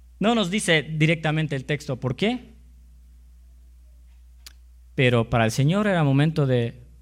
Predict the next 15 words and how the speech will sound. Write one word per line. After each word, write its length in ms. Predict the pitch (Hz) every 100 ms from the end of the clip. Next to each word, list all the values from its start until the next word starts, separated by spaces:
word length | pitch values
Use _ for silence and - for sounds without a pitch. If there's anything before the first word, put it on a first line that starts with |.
| -
probarle 540 | - 113 110 127 143 131
a 100 | 120
él, 280 | 98 90 - - - - - - -
de 100 | 120
probarle 540 | 120 113 117 117 110
a 80 | 107
él. 180 | 120 - - - - - - - - - - - - - - - - - -
Y 420 | 156 151 151 - - - - - - - - - -
es 160 | 165
interesante 800 | 190 160 143 135 156 151 131 131
esa 220 | 131 135
palabra 600 | 131 127 131 127 113 110 - - - -
que 100 | 131
dice 240 | 131 131
ahí. 460 | 120 120 113 151